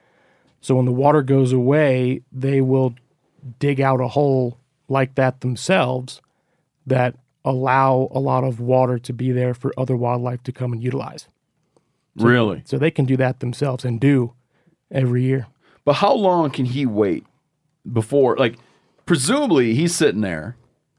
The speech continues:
Speaker 2: thinking someday someone's gonna come get a drink.
Speaker 1: Yep, exactly.
Speaker 2: And I'm gonna smack it.
Speaker 1: Yep. And it happens all the time.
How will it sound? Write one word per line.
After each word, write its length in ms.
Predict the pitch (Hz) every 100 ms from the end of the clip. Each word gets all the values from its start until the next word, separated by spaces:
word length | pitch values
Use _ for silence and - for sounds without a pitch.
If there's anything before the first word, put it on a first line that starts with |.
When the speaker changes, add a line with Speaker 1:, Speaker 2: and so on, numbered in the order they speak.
| _ _ _ _ _ _ _ -
Speaker 2:
thinking 440 | - 160 151 127
someday 760 | 113 190 269 180 120 104 120 139 -
someone's 300 | - 151 143
gonna 160 | 139 127
come 220 | 151 147
get 120 | 143
a 60 | 123
drink. 380 | 110 87 - _ _ _ _ _
Speaker 1:
Yep, 200 | 135 131 -
exactly. 500 | 131 123 123 - -
Speaker 2:
And 100 | 120
I'm 120 | 127 127
gonna 120 | 110
smack 460 | - 131 123 98
it. 80 | - _ _ _ _
Speaker 1:
Yep. 220 | 147 135 - _ _ _ _
And 120 | 147 139
it 40 |
happens 340 | 131 131 135
all 140 | 131 131
the 80 | 135
time. 260 | 139 143